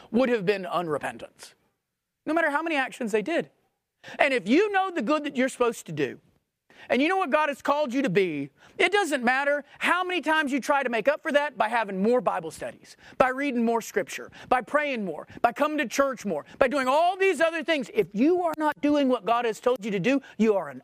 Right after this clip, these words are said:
unrepentant man. You're an unrepentant woman. Because repentance is not just action, and we'll do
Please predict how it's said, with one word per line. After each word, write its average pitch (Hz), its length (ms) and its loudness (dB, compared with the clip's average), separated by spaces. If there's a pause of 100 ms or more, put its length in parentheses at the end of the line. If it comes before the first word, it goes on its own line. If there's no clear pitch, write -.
unrepentant 185 640 -4
man. - 300 -12 (1000)
You're 208 160 2
an 143 180 -14
unrepentant 180 560 -4
woman. - 300 -16 (1300)
Because 233 280 0
repentance 285 420 -2
is 190 140 -2
not 349 180 2
just 359 180 0
action, 277 380 0
and 330 160 2
we'll 403 100 0
do 480 180 2